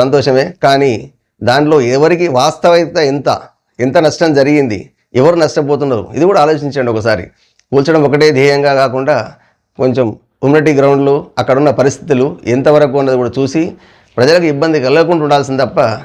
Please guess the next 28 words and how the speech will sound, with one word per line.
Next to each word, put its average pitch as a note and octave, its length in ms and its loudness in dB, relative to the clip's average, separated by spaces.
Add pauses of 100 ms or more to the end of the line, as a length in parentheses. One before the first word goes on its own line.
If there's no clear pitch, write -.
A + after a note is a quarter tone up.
(120)
ఎంతసేపు D3 380 2
ప్రభుత్వానికి D#3 640 0
వన్ D3 140 0
సైడ్ D3+ 260 2
కాకుండా C#3 320 -2 (360)
ప్రజలకు D#3 300 2
కూడా F3+ 140 2
ఇబ్బంది D3+ 260 2
కలగకుండా C#3+ 380 0
చూడండి. C3 360 0 (540)
ఒక B2+ 160 -6
మూసీ D#3 260 2
నది D#3+ 180 4
ఉన్నది. A#2+ 200 -2 (160)
మూసీ F3 220 0
నది F3+ 200 2 (100)
కారణం E3+ 360 0
ఏంటంటే D#3+ 340 -2 (260)
అక్కడున్న D#3 340 0 (140)
ఆక్రమిత F3+ 380 -4
ప్రజలు E3 280 2
కాదు, A#2 160 0 (540)
అక్కడున్న E3 500 0 (220)
అధికారుల F#3 500 0
అలసత్వమే. F3+ 500 -4 (460)
ఎందుకంటే D3 460 0 (480)
ఎప్పుడైతే G3 440 2 (120)
స్టార్టింగ్లో F#3 460 0